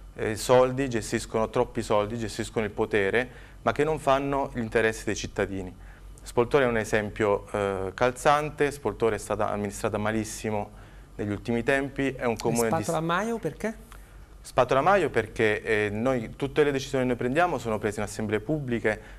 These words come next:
Speaker 1: abbiamo fatto assemblee pubbliche per decidere il programma, abbiamo fatto assemblee pubbliche per le candidature, abbiamo fatto assemblee pubbliche anche per decidere il candidato sindaco. Ci sono state le primarie, sono stati, eh, altri candidati,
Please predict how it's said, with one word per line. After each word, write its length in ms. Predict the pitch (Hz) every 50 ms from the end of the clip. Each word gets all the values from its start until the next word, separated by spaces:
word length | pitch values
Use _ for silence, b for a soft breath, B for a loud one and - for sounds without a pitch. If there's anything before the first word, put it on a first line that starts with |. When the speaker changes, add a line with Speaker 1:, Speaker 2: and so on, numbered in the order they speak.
| B B
Speaker 1:
abbiamo 220 | - - 113 113 110
fatto 220 | - 110 - 113
assemblee 340 | 104 - - 110 104 107 107
pubbliche 420 | 107 120 110 110 110 104 104 104
per 140 | 101 - 107
decidere 300 | 104 104 - - 104 101
il 40 | -
programma, 300 | - 131 139 151 156 147
abbiamo 220 | 127 113 107 98
fatto 140 | 104 98 -
assemblee 300 | 98 - 110 107 101 101
pubbliche 360 | 101 113 107 95 107 104 98
per 100 | - 107
le 80 | 98 101
candidature, 680 | 95 104 107 113 127 147 147 147 170 165 160 151 151 151 B B B B B B
abbiamo 220 | B - 123 131 127
fatto 200 | 135 131 135 127
assemblee 280 | 120 - 131 139 151 147
pubbliche 280 | 131 131 131 127 120
anche 200 | 123 117 - 127
per 120 | - 120 113
decidere 380 | 120 131 123 - 117 110 107
il 60 | 107 -
candidato 320 | 104 104 104 98 98 92
sindaco. 420 | 90 - 92 90 90 90 87 85 B B B B B B B B B
Ci 80 | -
sono 200 | - 131 127 127
state 200 | 123 - 139 120
le 120 | 117 113 107
primarie, 560 | 123 139 151 160 170 185 185 175 180 180 175
sono 180 | - - 120 110
stati, 360 | - - 117 107 104 - 107 104
eh, 920 | 101 - - - - - - - - - - - - - - - - 120
altri 720 | 113 101 101 98 95 92 95 95 90 90 92 92 - - 104
candidati, 680 | 101 117 127 156 165 170 165 165 165 160 165 165 156